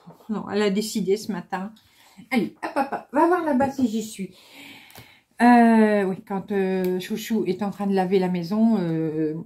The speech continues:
euh, moi et Fifi, on est punis en haut. <laughs> Alors, comme j'ai dit, il y a trois lots. Voilà, ce ne sont que des revues. Alors, euh, les revues,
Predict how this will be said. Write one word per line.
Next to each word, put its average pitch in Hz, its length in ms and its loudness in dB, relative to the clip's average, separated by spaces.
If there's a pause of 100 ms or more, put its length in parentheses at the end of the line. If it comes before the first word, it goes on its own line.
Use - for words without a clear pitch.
(300)
euh, 156 360 -12
moi 202 200 0
et 190 80 2
Fifi, 196 340 -4
on 196 140 0
est 185 80 0
punis 196 400 -2
en 165 100 -2
haut. 139 180 -6 (380)
<laughs> 175 80 2 (3000)
Alors, 220 320 4 (1300)
comme 180 180 2
j'ai 185 160 8
dit, 214 120 0
il 220 80 -2
y 165 100 0
a 135 40 -2
trois 208 380 2
lots. 170 320 0 (840)
Voilà, 165 300 -2
ce - 120 -6
ne 175 80 0
sont 180 200 -6
que - 120 0
des 240 200 4
revues. 196 500 2 (840)
Alors, 220 300 6
euh, 214 540 4
les 226 160 6
revues, 254 560 4